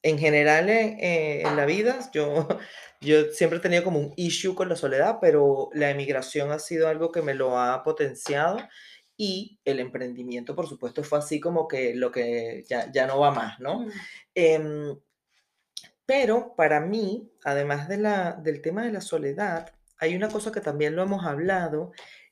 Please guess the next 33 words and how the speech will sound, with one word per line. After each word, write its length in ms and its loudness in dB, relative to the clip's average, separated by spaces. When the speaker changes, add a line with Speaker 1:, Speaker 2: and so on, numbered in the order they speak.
Speaker 1:
y 300 -4
es 440 -4
que, 520 2
que 160 4
es 100 -2
lo 140 4
que 120 4
me 200 2
llevó 300 4
a 80 4
mí 500 0
a 140 -2
querer 320 2
hacer 540 -4
algo 640 -2
con 340 -2
el 120 -4
tema 300 -2
del 140 0
emprendimiento. 1000 -2
Lo 80 4
hemos 200 -2
hablado, 480 4
¿no? 140 2
Que 120 -2
si 200 -2
un 240 -4
club, 540 4
que 140 2
si 180 -2
el 200 -2
podcast. 600 2
Speaker 2:
Mm. 60 -12